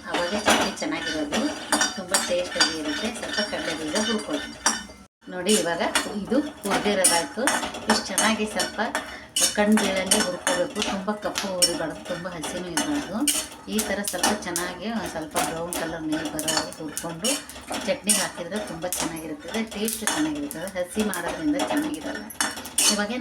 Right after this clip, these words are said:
ನಾನು ಬಟ್ಲಿಗೆ ತಕ್ಕೊಂಡು ಇನ್ನು ಮಿಕ್ಕಿರೋ ಪದಾರ್ಥಗಳನ್ನು ಹುರಿಯೋದು ತೋರಿಸ್ತೇನೆ. ಇವಾಗ ಕಡಲೆ ಬೀಜ ತೆಗ್ದಿದ್ದೀನಿ. ಇವಾಗ ಹಸಿಮೆಣ್ಸಿನ್ಕಾಯಿ ಹುರ್ಕೊಳ್ಳೋಣ. ಹಸಿಮೆಣ್ಸಿನ್ಕಾಯಿ ಜೊತೆಗೆ ಸ್ವಲ್ಪ ಬೆಳ್ಳುಳ್ಳಿ, ಸ್ವಲ್ಪ ಹುಣಸೆ ಹಣ್ಣು, ಇದೆಲ್ಲನೂ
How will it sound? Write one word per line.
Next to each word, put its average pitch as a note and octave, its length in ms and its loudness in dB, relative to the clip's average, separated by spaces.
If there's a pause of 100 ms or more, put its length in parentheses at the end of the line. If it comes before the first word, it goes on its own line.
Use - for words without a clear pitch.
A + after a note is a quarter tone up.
ನಾನು G#3+ 160 0 (100)
ಬಟ್ಲಿಗೆ F#3+ 340 -6
ತಕ್ಕೊಂಡು F3+ 380 -6
ಇನ್ನು G3 160 0
ಮಿಕ್ಕಿರೋ G#3+ 300 2 (100)
ಪದಾರ್ಥಗಳನ್ನು F3+ 680 0
ಹುರಿಯೋದು F3+ 360 -2 (200)
ತೋರಿಸ್ತೇನೆ. - 480 0 (1500)
ಇವಾಗ F3+ 240 -2 (100)
ಕಡಲೆ F#3 240 0
ಬೀಜ G3 160 -8 (100)
ತೆಗ್ದಿದ್ದೀನಿ. E3 420 -6 (120)
ಇವಾಗ - 260 -4
ಹಸಿಮೆಣ್ಸಿನ್ಕಾಯಿ G3+ 640 -6
ಹುರ್ಕೊಳ್ಳೋಣ. D#3+ 420 -8 (1080)
ಹಸಿಮೆಣ್ಸಿನ್ಕಾಯಿ G3 720 -4
ಜೊತೆಗೆ F3 340 -12 (180)
ಸ್ವಲ್ಪ - 220 -8 (340)
ಬೆಳ್ಳುಳ್ಳಿ, E3 380 -2 (1160)
ಸ್ವಲ್ಪ G3 240 -10 (140)
ಹುಣಸೆ E3+ 380 -8
ಹಣ್ಣು, D#3 200 -4 (1080)
ಇದೆಲ್ಲನೂ G3+ 480 0